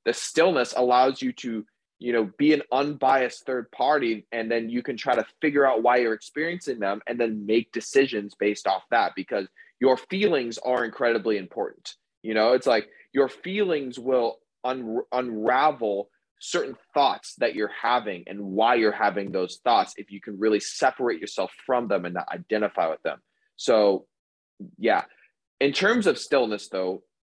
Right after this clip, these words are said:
I, there's many practices for, for cultivating your muscle of stillness. Uh, I, I know that you're, you do a lot of practices that relate to this. So I really wanna hear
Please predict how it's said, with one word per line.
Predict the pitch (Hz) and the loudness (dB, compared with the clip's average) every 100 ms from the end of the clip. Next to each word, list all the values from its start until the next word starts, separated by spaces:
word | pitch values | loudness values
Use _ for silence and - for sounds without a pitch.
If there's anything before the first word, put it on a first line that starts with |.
| _ _ _ _ | _ _ _ _
I, | 123 127 - | -2 0 -2
there's | 131 139 131 | 2 4 4
many | 135 147 | 0 0
practices | 143 135 113 117 104 101 92 - - | 0 -2 -2 -4 -10 -10 -10 -14 -6
for, | 104 98 92 90 - _ _ _ _ _ - | -2 0 0 -2 -8 _ _ _ _ _ -12
for | - 104 95 92 | 0 2 2 0
cultivating | - 127 120 107 104 101 95 92 | 0 -2 -2 -4 0 0 0 -4
your | 92 95 | -4 -2
muscle | 92 92 - 90 | -2 -4 -4 -8
of | 90 | -8
stillness. | - - 92 90 85 - - _ _ _ _ | -12 -4 -2 -2 -6 -8 -14 _ _ _ _
Uh, | 104 101 98 92 85 _ | 2 4 4 2 -2 _
I, | 113 110 101 - - | 0 0 0 -6 -2
I | 120 123 | -2 2
know | 135 139 | 4 4
that | 117 | 4
you're, | 110 120 107 98 | 2 2 0 -2
you | 110 113 110 | -8 -10 -6
do | 110 107 | -2 -2
a | - | 0
lot | 95 92 92 107 110 | -4 -2 0 2 2
of | 95 | -2
practices | 107 98 98 - 92 87 | -4 -4 -6 -12 -12 -6
that | 90 | -4
relate | 87 90 92 | -2 -2 -2
to | - | -4
this. | 87 87 | -8 -4
So | 87 | 0
I | 87 | 2
really | 95 113 | 4 6
wanna | 127 117 | 6 4
hear | 107 - 127 120 107 | 0 -4 0 4 4